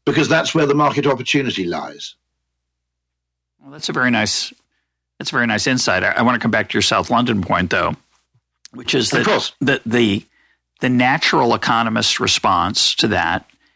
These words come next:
Speaker 2: is you're suggesting, and, you know, the jargon for this in economics, which I'm sure you know, is there's an arbitrage opportunity.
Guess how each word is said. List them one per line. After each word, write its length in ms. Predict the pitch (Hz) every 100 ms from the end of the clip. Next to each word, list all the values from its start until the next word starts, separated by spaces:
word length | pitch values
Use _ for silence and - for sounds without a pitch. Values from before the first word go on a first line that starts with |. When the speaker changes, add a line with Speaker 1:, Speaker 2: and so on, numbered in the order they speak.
| _ -
Speaker 2:
is 400 | 107 101 95 - -
you're 140 | 120 120
suggesting, 580 | 131 110 127 - 113
and, 180 | 101 104 - -
you 80 |
know, 60 | 107
the 100 | 104
jargon 400 | 107 120 120 120
for 140 | -
this 180 | 101 95
in 80 | 113
economics, 600 | 101 110 95 90 104 -
which 180 | - -
I'm 100 | 101
sure 180 | 120 98
you 100 | 95
know, 200 | 90 90
is 200 | 95 -
there's 200 | 110 123
an 80 | 117
arbitrage 680 | 131 139 123 - 98 85 -
opportunity. 720 | 95 104 - 101 - 82